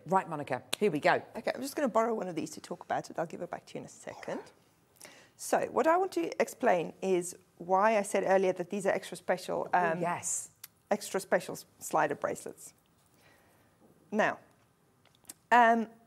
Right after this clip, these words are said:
Speaker 2: so what's special about these, first of all, is that they don't have a stopper bead on the end over there, okay? Which straight away, it gives you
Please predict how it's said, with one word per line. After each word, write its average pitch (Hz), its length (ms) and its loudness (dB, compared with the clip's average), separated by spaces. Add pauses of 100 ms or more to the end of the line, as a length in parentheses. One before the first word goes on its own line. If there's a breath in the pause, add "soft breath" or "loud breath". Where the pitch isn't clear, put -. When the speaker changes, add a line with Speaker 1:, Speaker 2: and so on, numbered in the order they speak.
(360)
Speaker 2:
so - 160 0
what's 208 180 -4
special - 300 -4
about 220 220 2
these, 175 200 -8
first - 300 0
of 226 80 -8
all, 202 140 0
is 208 100 -4
that 190 100 -4
they 196 80 4
don't 208 200 4
have 190 280 2 (140)
a 190 60 -8
stopper - 300 -6
bead - 340 -10 (580)
on 196 120 0
the 185 140 2
end - 300 -6 (280)
over 190 160 -4
there, - 200 -8 (380)
okay? - 260 -4 (420 loud breath)
Which - 320 -4
straight 302 320 2
away, 208 300 4
it 214 140 0
gives 208 160 -8
you 208 280 0